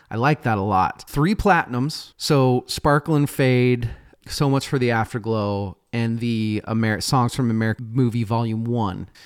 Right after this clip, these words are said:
The second chapter of the Songs from America movie hit gold, so they have one gold. And they have one additional platinum because So Much for the Afterglow has gone double platinum. So they, they do have a few platinums.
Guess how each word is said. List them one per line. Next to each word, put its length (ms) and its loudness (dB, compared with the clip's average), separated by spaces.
The 160 -2
second 760 -2
chapter 480 0
of 100 -4
the 100 -2
Songs 380 -2
from 100 -6
America 420 -6
movie 420 -6
hit 260 -8
gold, 340 -6
so 140 -6
they 120 -2
have 120 -4
one 340 -6
gold. 440 -6
And 120 0
they 60 4
have 200 2
one 260 2
additional 520 0
platinum 600 -6
because 300 -2
So 180 2
Much 220 0
for 140 -2
the 120 0
Afterglow 680 -2
has 280 -4
gone 240 -4
double 240 -6
platinum. 560 -8
So 160 -4
they, 140 2
they 260 -2
do 140 2
have 140 2
a 80 0
few 180 -2
platinums. 600 0